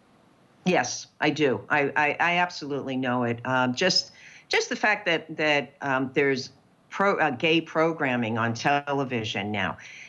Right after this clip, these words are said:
And when you mentioned RuPaul earlier, Morris would not have been surprised by that. He fully expected things like that to happen. Uh, he fully,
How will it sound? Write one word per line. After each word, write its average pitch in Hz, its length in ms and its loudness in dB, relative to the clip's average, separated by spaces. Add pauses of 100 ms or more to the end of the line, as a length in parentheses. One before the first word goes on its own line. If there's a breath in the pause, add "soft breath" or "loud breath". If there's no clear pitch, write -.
(160 loud breath)
And 160 240 2
when 175 140 2
you 185 100 0
mentioned 208 440 0
RuPaul 160 760 2
earlier, 135 600 0 (480 loud breath)
Morris 339 420 2
would 185 180 0
not 143 180 0
have 117 140 -8
been 131 160 0
surprised 123 640 -2
by 104 180 0
that. 90 220 -2
He 185 140 0
fully 226 500 2
expected 131 720 -2 (300)
things 117 280 0
like 113 240 -2
that 113 200 0
to 110 140 -6
happen. 107 500 -4 (600 loud breath)
Uh, 135 240 2
he 220 180 2
fully, 240 480 2